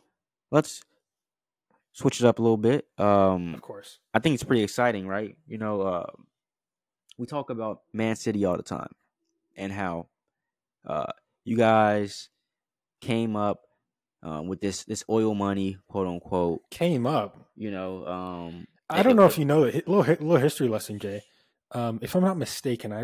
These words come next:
Speaker 2: I read this maybe, like, last year sometime. Manchester United actually, like, I believe they, like, needed money or needed,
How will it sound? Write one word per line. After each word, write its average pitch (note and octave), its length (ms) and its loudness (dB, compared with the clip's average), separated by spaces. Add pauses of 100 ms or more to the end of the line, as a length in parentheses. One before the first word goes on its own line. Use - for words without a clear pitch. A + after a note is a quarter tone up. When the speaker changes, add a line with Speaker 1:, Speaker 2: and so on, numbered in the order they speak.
(140)
Speaker 2:
I B2+ 60 -6
read D3+ 160 -2
this C#3 120 -12
maybe, A2 140 -4
like, G2+ 140 -8 (520)
last G#2+ 300 -6
year G#2+ 140 -6
sometime. G2 440 -12 (1120)
Manchester E3+ 480 -2
United C#3+ 340 0
actually, B2+ 360 -8
like, A#2 180 -10 (120)
I B2+ 80 -4
believe E3 200 -4
they, F3 80 -2
like, C#3 200 -4
needed B2 300 -4
money A#2 360 -4
or A#2+ 100 0
needed, B2 320 -2